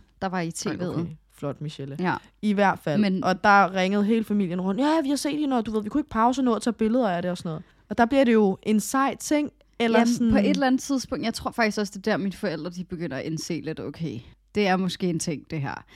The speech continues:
Speaker 1: Jeg føler i hvert fald ikke, at de prikker til mig på samme måde længere,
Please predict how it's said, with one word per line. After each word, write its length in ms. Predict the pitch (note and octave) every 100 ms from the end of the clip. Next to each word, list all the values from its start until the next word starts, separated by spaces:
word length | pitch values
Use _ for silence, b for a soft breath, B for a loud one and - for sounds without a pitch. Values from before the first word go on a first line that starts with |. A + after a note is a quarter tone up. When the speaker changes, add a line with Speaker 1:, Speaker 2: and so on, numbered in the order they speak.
| B A#3
Speaker 1:
Jeg 100 | G#3+
føler 260 | - B3+ G3+
i 20 |
hvert 200 | F#3+ F3+
fald 120 | A3
ikke, 100 | G3
at 80 | F#3+
de 60 | G#3
prikker 360 | - G3+ G3+
til 220 | A3 G#3
mig 120 | F#3 F3+
på 100 | F#3+
samme 260 | G3 F#3
måde 320 | F3 F#3 F#3+ - -
længere, 520 | F#3 F#3 F3+ A#3